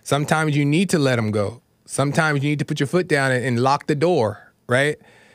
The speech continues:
But if you want something like sex or, "But I thought she was gonna be my wife. I thought it was gonna be kids." You want something to it,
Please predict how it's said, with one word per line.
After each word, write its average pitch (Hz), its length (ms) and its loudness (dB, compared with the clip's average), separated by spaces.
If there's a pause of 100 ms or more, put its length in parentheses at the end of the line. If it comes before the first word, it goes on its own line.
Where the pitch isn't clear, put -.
(120)
But 151 120 2
if - 120 -2
you 160 100 2
want 170 360 0
something 139 320 -2
like 107 200 -4
sex 117 840 0
or, 113 300 0 (360)
"But 190 280 2
I 185 140 0
thought 190 220 0
she 208 120 0
was 185 120 2
gonna 170 160 0
be 151 80 2
my 135 160 -2
wife. 175 480 0
I 180 100 -2
thought 185 120 0
it 180 40 2
was 170 100 -2
gonna 156 140 -2
be 131 120 -2
kids." 180 420 0
You 151 120 -2
want 175 320 0
something 170 320 0
to 190 220 2
it, 208 240 2